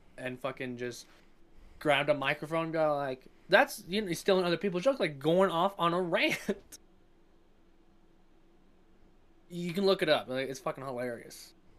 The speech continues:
But, so, this porn star, after filming, unfor-, she found out she was pregnant, like, the next day. So now she was off the set for eight months.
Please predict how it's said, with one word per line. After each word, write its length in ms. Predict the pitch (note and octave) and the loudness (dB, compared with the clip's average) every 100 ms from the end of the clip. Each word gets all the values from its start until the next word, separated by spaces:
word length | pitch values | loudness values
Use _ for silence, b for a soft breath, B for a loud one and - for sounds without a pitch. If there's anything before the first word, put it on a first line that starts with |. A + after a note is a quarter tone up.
| - - - _ _ _ _ _ | -20 -20 -20 _ _ _ _ _
But, 320 | D3+ C#3+ C3 - _ _ _ _ _ _ _ _ _ _ _ _ _ - - - - - - | -4 -4 -4 -8 _ _ _ _ _ _ _ _ _ _ _ _ _ -20 -20 -20 -20 -20 -20
so, 440 | - F#3+ F3+ E3 D#3+ | -4 0 2 0 0
this 240 | E3+ G#3+ | 0 0
porn 360 | - A3+ G#3+ G3+ | -2 0 2 2
star, 540 | - D#3 C#3 B2+ A#2+ B2 - - - - - - | 0 0 2 2 0 -4 -16 -20 -20 -20 -20 -2
after 260 | E3+ A3 E4 | 2 2 0
filming, 680 | - A#3 A3+ G3+ E3+ F3 E3+ - - | 2 2 2 2 0 -2 -6 -14 -8
unfor-, 300 | F3+ F3 - | -6 -6 -8
she 140 | - A3 | -8 -6
found 260 | - G#3+ | -4 -2
out 60 | G#3 | -2
she 100 | - | -4
was 80 | E3+ | -6
pregnant, 260 | - D#3 | -4 -4
like, 120 | C3 C3 | -6 -8
the 60 | |
next 220 | C3+ C#3 | -8 -6
day. 140 | - - - - - - - - - - - | -8 -10 -16 -20 -20 -20 -20 -20 -20 -20 -8
So 220 | - E3 | 0 2
now 160 | F3 E3+ | 4 2
she 160 | - | 2
was 100 | F3+ | 0
off 220 | E3+ D3+ | 2 0
the 80 | D#3 | -4
set 360 | D3+ - C#3+ C3+ | -6 0 0 -2
for 220 | - D3+ | -8 -6
eight 180 | C#3 C3 | -6 -6
months. 500 | B3+ G3+ - - - | -4 -4 -6 -16 -16